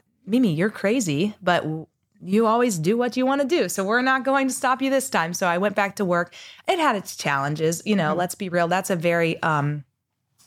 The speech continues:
Speaker 1: physical job to coach softball. So there was a couple changes I had to make, but,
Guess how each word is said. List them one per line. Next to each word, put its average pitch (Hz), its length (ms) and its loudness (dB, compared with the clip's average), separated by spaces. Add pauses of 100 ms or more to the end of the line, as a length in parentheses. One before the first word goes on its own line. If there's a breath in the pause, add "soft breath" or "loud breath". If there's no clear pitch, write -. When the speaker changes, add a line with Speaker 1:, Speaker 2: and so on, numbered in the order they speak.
(120)
Speaker 1:
physical 185 400 -2
job - 400 -2
to - 100 -12
coach - 260 -2
softball. 170 400 -2
So - 120 -8
there 330 100 0
was 311 120 2
a 233 40 -2
couple 208 260 -2
changes 165 400 -2
I 170 100 0
had 160 160 0
to 175 40 -2
make, 156 280 -2
but, - 180 -2